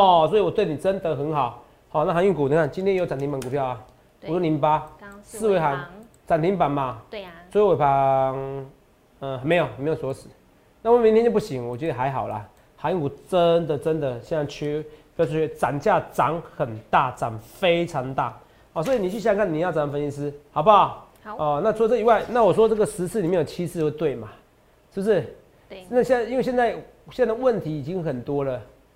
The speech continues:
Speaker 1: 哦，所以我很难去预测了。可是我还是大预测，因为今天是减少，今天是减了一万一千口，有没有看到？来。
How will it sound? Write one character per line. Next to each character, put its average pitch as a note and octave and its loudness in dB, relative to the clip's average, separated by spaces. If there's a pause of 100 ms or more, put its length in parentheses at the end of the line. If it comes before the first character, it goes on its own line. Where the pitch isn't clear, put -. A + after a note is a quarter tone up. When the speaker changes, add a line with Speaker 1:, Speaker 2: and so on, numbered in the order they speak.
(160)
Speaker 1:
哦， C3 -4
所 A#3 2
以 - 8
我 G#3 4
很 F3 2
难 D#3 0
去 F3 -8
预 F#3 -4
测 D#3 -2
了。 A#2+ -6 (480)
可 E3 -4
是 G3 -2
我 F#3+ 4
还 D#3+ 4
是 F#3+ -6
大 F#3 0
预 E3+ -4
测， D3 -4
因 G3 0
为 G#3 2
今 G#3 -4
天 G#3 4
是 F#3 -6
减 C#3+ -4
少， B2 -8 (1200)
今 G3+ 4
天 A3+ 2
是 - -6
减 C#3+ -2
了 C#3 -4
一 E3+ -6
万 F#3 0
一 F#3+ -4
千 E3 -2
口， C#3 -8
有 B2 -6
没 C3+ -4
有 C#3+ -4
看 - -
到？ C#3 -4 (800)
来。 C#3+ -8